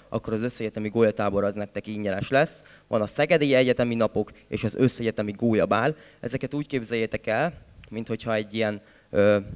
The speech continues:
ugyanaz, mint a szín, csak teljesen más. Tehát, hogy nem harmincezer ember van, hanem mondjuk kettő és ötezer között, viszont nem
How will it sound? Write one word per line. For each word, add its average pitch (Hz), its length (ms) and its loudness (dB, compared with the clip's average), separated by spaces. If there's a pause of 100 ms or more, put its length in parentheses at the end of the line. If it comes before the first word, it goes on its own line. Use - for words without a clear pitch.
ugyanaz, 131 340 4
mint 113 160 -2
a 113 40 0
szín, 147 460 -2
csak - 160 -2
teljesen 107 420 -4
más. 98 400 -6 (300)
Tehát, - 160 -12
hogy 117 120 -6
nem 123 420 -2 (100)
harmincezer 151 520 0
ember 135 320 4
van, 120 180 2
hanem 113 220 0
mondjuk 104 480 -6
kettő 113 340 -4
és 104 120 -8
ötezer 95 420 -6
között, 156 320 0
viszont 113 280 -8
nem 107 260 -2